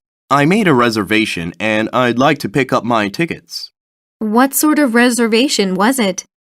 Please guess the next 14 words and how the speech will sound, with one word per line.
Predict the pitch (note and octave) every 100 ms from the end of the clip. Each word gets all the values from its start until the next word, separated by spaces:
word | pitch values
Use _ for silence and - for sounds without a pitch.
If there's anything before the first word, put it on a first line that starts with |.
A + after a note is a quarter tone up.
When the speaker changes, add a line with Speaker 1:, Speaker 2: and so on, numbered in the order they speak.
| _ _ _
Speaker 1:
It | B2+ A2
was | B2+ B2+ -
for | B2+ A#2+ A2+
tomorrow's | G2+ B2 C3+ C3 G3 -
seven | D#3 E3 D3+
P | C#3+ D3
M | C3+ A2
concert. | C3+ C#3+ D#3+ F2+ D#2+ - _ _ _ _ _
Speaker 2:
And | B3 A#3+ A3+ G#3
what | G3+ G#3+
is | A3+
your | A#3
name? | A3 G#3+ A#3+ F#4+ _ _ _ _ _
Speaker 1:
Brown. | C#3+ D#3+ D3+ G2 E2 D#2